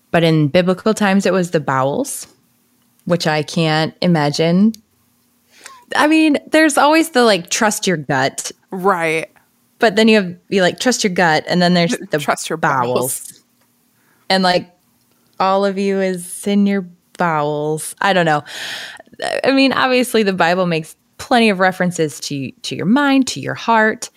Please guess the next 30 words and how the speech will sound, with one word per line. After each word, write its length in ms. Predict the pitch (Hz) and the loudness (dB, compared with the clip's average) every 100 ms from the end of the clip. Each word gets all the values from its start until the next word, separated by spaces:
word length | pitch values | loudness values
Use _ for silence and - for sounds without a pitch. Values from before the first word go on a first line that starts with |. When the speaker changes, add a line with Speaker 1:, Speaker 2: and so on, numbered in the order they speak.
| - - - - | -20 -20 -20 -8
Speaker 2:
Right. 140 | 175 | -2
Speaker 1:
and 560 | 170 156 147 147 147 151 - - | 0 0 -4 -6 -8 -10 -14 -4
things 200 | 185 165 | -4 0
like 180 | 156 151 | -2 0
that. 300 | 156 - - | 0 0 0
But 140 | 185 | 0
I 80 | 175 | 0
think, 380 | 175 240 240 - | 0 -2 -2 -2
especially 640 | - 180 - 208 - 202 - - | -8 -8 -4 -4 -2 -4 -4 -4
in 120 | 175 | -2
the 80 | 165 | 0
Old 200 | 160 165 | -2 -4
Testament, 600 | 170 160 - 151 135 - _ _ - | -4 -6 -6 -6 -4 -6 _ _ -4
it 180 | 156 | -4
was 560 | 147 143 131 131 - - _ _ _ _ _ _ _ _ | -2 -2 -2 -6 -10 -20 _ _ _ _ _ _ _ _
the 80 | 151 | -10
bowels. 720 | 139 127 127 135 139 - - _ 185 | -8 -8 -6 -6 -8 -10 -20 _ 0
I 80 | |
don't 140 | 185 196 | 2 2
even 240 | 185 180 | 2 0
know 180 | 160 156 | 0 -2
how 300 | - 147 143 | -4 -4 -4
to 540 | 143 - 143 139 139 131 _ _ _ _ _ _ _ _ _ _ _ _ _ _ _ _ _ _ _ _ | -6 -8 -6 -6 -8 -12 _ _ _ _ _ _ _ _ _ _ _ _ _ _ _ _ _ _ _ _
liken 500 | - 127 127 139 147 | -12 -4 -4 -2 -4
that 200 | 147 147 - | -4 -6 -6
to 100 | 165 | -6
anything. 360 | 151 - 151 - | -6 -6 -6 -6
I 120 | 135 | -6
don't 120 | 107 | -8
know. 120 | 123 | -14